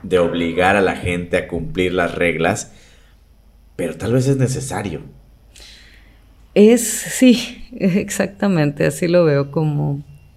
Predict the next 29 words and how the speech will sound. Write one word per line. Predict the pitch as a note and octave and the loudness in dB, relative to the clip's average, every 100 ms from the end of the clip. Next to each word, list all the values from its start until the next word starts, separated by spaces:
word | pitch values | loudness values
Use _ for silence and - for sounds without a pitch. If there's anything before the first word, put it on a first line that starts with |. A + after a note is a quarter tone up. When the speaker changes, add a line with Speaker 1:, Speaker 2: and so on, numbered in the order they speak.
| - | 0
Speaker 2:
un | G3+ G#3 | 0 2
poco | G#3 G#3 G#3+ G#3 F3+ C#3+ C3 C3 C3 - - _ _ - | -4 0 0 2 2 0 -4 -10 -20 -20 -20 _ _ -2
necesario. | E3+ D3 - - C3+ B2+ | 0 0 -4 -2 -2 -2
O | - | -2
sea, | E3 | 0
yo | D#3+ D#3+ | 0 2
tengo | A3 A3 G#3+ | 2 2 -2
que | G3+ | -4
cumplir | G#3+ F#3 F3+ F#3+ | -2 -2 -2 -2
y | |
hacer | F3 F3 D#3 | -4 -4 -6
cumplir. | E3 C#3+ C3+ - - - | -6 -6 -8 -10 -20 -12
Speaker 1:
Ujú. | G2+ F2+ G#2 B2+ C3 - | -10 -8 -8 -10 -12 -10
Speaker 2:
Y | E3+ E3+ | -2 0
en | E3 | 0
ese | F3 F#3 | -2 0
sentido | A3 G3+ G3 G#3+ | 0 0 0 0
creo | G#3 F#3+ | -2 -6
que | G3 | -2
van, | F#3 D#3+ D#3 D3+ D3 - | 0 0 -2 -6 -10 -14
vienen | D#3 D#3 D3+ F#3 | -2 0 0 -2
las | E3 D3 | -4 -4
multas | E3 D3 D3 C#3+ D3+ | -2 -4 -4 -10 -8
administrativas. | D3 C#3+ C#3 - - - C#3 B2 | -6 -6 -6 -8 -8 -4 0 2
Speaker 1:
Se | |
moleste | A2+ A#2 A#2+ | 4 4 4
quien | A2+ G2+ | 2 2
se | |
moleste. | F#2 F2+ F2+ - | 2 2 0 -8